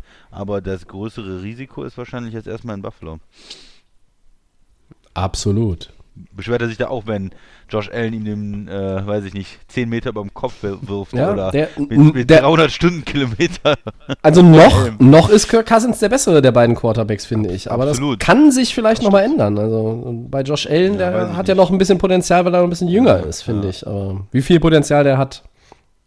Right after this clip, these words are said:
Speaker 2: werden wir
Speaker 1: Nee,
Speaker 2: sehen.
Speaker 1: da
Speaker 2: Aber wir
Speaker 1: möchte
Speaker 2: wollen
Speaker 1: ich
Speaker 2: jetzt nicht über Buffalo reden.
Speaker 1: Nee.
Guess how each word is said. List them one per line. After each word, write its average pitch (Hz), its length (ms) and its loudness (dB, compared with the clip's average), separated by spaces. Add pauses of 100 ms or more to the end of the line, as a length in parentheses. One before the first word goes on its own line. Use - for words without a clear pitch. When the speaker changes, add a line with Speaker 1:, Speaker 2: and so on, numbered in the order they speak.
(160)
Speaker 2:
werden 127 160 -4
wir 123 60 0
Speaker 1:
Nee, 113 60 -2
Speaker 2:
sehen. 117 240 -2
Speaker 1:
da 95 80 -8
Speaker 2:
Aber 95 60 -12
wir 117 120 -2
Speaker 1:
möchte 151 140 6
Speaker 2:
wollen 151 140 8
Speaker 1:
ich 160 40 6
Speaker 2:
jetzt 147 120 2
nicht 151 80 -2
über 135 120 2
Buffalo 123 280 -2
reden. 90 360 -8
Speaker 1:
Nee. 101 260 -8